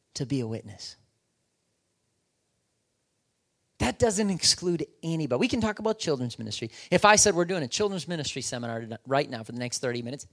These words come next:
half you would leave. 'Cause you're like, "Hey, that ain't my thing." But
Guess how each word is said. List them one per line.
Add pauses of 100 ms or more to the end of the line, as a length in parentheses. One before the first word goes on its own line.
half
you
would
leave. (1120)
'Cause
you're
like,
"Hey,
that
ain't
my
thing." (1000)
But